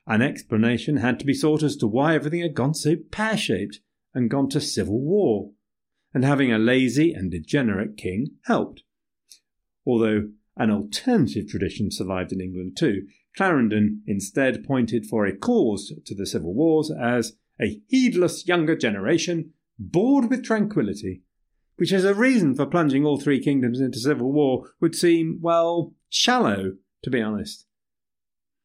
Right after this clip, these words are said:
For Clarendon, James's reign, and indeed Charles's, had brought uninterrupted pleasures and plenty. But from there, Scottish historians tended to concentrate on James's struggles with his aristocracy,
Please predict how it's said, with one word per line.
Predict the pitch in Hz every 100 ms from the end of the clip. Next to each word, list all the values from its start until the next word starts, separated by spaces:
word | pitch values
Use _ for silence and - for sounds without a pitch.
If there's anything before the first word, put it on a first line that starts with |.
| _ _ _
For | 196
Clarendon, | 196 226 233 143 127 127 123 _ -
James's | 139 147 135 98 107 107
reign, | 131 170 185 -
and | -
indeed | 170 131 139 -
Charles's, | 240 226 107 104 104 - _ _ -
had | 139 117
brought | 135 123 - - _ _ _ _ -
uninterrupted | 240 220 185 147 131 - 123 113 -
pleasures | - 214 165 175 170 - -
and | 170 160
plenty. | - 135 117 110 107 - _ _ _ _ _ _ _ _ _ _ _ -
But | 120
from | - 107
there, | 165 170 170 - _ _ _
Scottish | - - 180 - 135 -
historians | 101 - 127 120 117 110
tended | 127 107 -
to | -
concentrate | 107 - - 104 101
on | 104
James's | 113 98 95 98 -
struggles | - 101 95 95 - -
with | -
his | 107 90 -
aristocracy, | 98 92 - 196 - 156 - 160 151